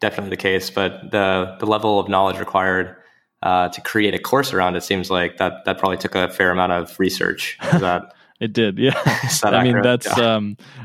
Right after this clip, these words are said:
Speaker 2: yeah, I mean, if you, if you, if you talk about the time, uh, you know, it, making any of those courses, I'd say I've read through probably more pages of documentation in, in those roles than I've,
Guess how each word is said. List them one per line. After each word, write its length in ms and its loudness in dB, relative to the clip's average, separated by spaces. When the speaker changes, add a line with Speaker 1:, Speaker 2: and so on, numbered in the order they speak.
Speaker 2:
yeah, 380 2
I 80 2
mean, 120 2
if 140 -2
you, 180 2
if 140 -4
you, 240 0
if 160 -4
you 80 -2
talk 240 0
about 160 2
the 80 -10
time, 240 -2
uh, 340 -2
you 140 -6
know, 160 -2
it, 320 -4
making 400 2
any 160 4
of 60 2
those 180 4
courses, 540 0
I'd 160 -2
say 240 2
I've 240 0
read 200 2
through 200 -2
probably 320 2
more 200 0
pages 360 -2
of 60 -8
documentation 840 0
in, 260 -2
in 160 2
those 220 4
roles 320 4
than 180 -2
I've, 300 -4